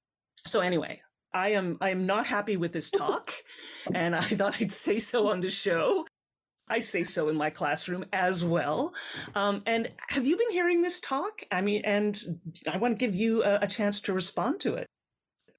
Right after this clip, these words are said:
Speaker 2: Well, Tanis, that sounds like the story of my life. The issue always being whatever it is that is interesting to,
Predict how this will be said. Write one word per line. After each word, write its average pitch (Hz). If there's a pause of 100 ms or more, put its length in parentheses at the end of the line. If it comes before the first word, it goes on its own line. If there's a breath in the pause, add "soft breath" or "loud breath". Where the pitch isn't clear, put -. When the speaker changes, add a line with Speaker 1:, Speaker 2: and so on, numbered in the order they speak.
(800)
Speaker 2:
Well, 208
Tanis, 202
that 185
sounds 185
like 190
the 233
story 175
of 196
my 240
life. 180 (140)
The 190
issue 208
always 196
being 185
whatever 180
it 170
is 170 (320)
that 185
is 175
interesting 185
to, 170